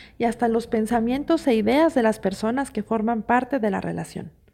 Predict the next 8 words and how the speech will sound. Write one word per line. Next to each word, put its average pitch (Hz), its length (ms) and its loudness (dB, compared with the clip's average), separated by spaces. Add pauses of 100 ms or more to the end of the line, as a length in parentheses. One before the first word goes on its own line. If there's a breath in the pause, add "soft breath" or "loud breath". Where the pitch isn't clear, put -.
(760 soft breath)
Todos 392 260 4
estos 349 200 -4
comportamientos 294 1040 -2 (140)
se - 180 -6
dice 233 220 -2
entonces 254 680 -4 (380 soft breath)
que 254 120 -4
conllevan 262 540 0